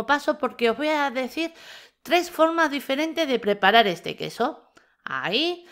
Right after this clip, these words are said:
ahora ya tengo los dos quesos o las dos leches,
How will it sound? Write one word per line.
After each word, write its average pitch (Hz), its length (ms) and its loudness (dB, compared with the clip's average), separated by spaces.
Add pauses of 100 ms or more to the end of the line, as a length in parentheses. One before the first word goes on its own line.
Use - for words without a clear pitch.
(220)
ahora 180 260 4
ya 196 140 0
tengo 196 240 -4
los 170 180 -2
dos 208 200 0
quesos 190 540 -2
o 170 300 0
las 170 240 2
dos 208 220 2
leches, 214 520 -4